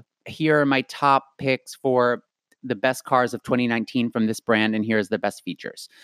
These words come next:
Um, you get, you get the point. Use all the features. Use all the gifs, the music, the stickers, all of the tools, the tricks that they have. Use 'em. Use the polls, the question feature. Just do it. Experiment with it. The more you engage with the app, the more the app is gonna reward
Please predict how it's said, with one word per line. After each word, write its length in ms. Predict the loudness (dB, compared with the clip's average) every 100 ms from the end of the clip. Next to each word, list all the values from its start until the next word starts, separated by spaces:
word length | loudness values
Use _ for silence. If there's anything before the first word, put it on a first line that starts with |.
| -20 -20 _
Um, 520 | -2 0 2 2 -2 -8 _ -2
you 140 | 2
get, 180 | 2 2
you 100 | 2
get 120 | 2
the 60 | 0
point. 220 | -4 -4
Use 420 | -8 0 4 4 2
all 260 | 4 4
the 100 | 2
features. 420 | -4 -6 -4 -8
Use 300 | -2 2 4
all 140 | 4 2
the 120 | 0
gifs, 420 | 2 2 2 -4 -8
the 60 | -2
music, 560 | 2 6 6 6 -2 -4
the 60 | -14
stickers, 640 | -10 -4 2 6 6 4 -2 4
all 320 | 8 8 6
of 120 | 4
the 60 | -4
tools, 500 | 0 2 4 2 -2
the 80 | -4
tricks 320 | 0 0 -2
that 100 | -4
they 140 | -2
have. 260 | 2 0 0
Use 240 | -4 -4 -4
'em. 180 | -12 -14 _ -8
Use 260 | -6 -6
the 100 | -10 -12
polls, 680 | 0 4 4 2 0 -6 -14 _ _ _
the 60 | -12
question 500 | 0 -2 0 0 0
feature. 560 | 0 2 4 4 2 _
Just 180 | -20 0
do 140 | 4 4
it. 140 | 2 _
Experiment 560 | -18 -10 2 4 4 -2
with 140 | -8
it. 120 | -10 -16 _ -20 -20 -6
The 60 |
more 180 | 4 6
you 120 | 6
engage 360 | 4 6 4 6
with 100 | 4
the 140 | 4
app, 200 | 2 0 0
the 80 | 2
more 220 | 4 4
the 80 | 4
app 180 | 0 -4
is 100 | -10
gonna 200 | -8 -4
reward 520 | -4 -2 0 0 -2